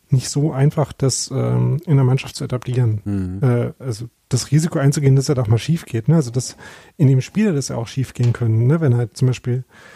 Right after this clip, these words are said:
Speaker 1: Andreas Lute diesen, äh, Ball von, äh, diesen Kopfball da gegen Ende der ersten Halbzeit nicht hält oder wenn der Belfodil die Annahme,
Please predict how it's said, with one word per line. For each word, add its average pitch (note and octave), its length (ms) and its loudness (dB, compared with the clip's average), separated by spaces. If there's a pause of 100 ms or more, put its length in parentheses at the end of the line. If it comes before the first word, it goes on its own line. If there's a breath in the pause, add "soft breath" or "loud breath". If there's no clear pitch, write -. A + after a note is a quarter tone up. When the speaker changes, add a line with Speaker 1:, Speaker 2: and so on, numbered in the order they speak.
(360 loud breath)
Speaker 1:
Andreas B2 480 0
Lute C#3 260 0
diesen, B2+ 460 0
äh, B2+ 360 -2
Ball B2 280 0
von, B2 520 0
äh, B2 340 -2
diesen A#2+ 200 0
Kopfball C3 460 0
da B2+ 180 -2
gegen C3 260 -4
Ende C3 200 4
der C3+ 80 0
ersten B2+ 180 -2
Halbzeit B2 240 0
nicht B2+ 240 4
hält B2+ 400 2
oder B2 180 2
wenn B2 280 4 (600 loud breath)
der C3 240 4
Belfodil C3+ 760 2 (260)
die B2+ 180 -4
Annahme, B2+ 920 2